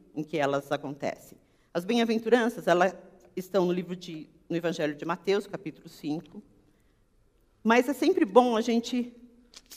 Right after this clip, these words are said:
né, voltar o filme um pouquinho lá pra trás e ver o que que tava acontecendo,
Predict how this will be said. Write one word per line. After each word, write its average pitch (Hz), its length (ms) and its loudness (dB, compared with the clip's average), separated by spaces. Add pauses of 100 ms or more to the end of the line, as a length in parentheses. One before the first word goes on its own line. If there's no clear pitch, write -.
(680)
né, 226 160 8
voltar 240 380 10
o 247 80 8
filme 214 480 0
um 190 80 0
pouquinho 285 420 4
lá 185 160 6
pra 180 160 -2
trás 185 640 2 (640)
e 262 80 0
ver 277 140 0
o 285 60 -2
que 294 120 -4
que - 100 -14
tava 262 200 0
acontecendo, 220 760 -8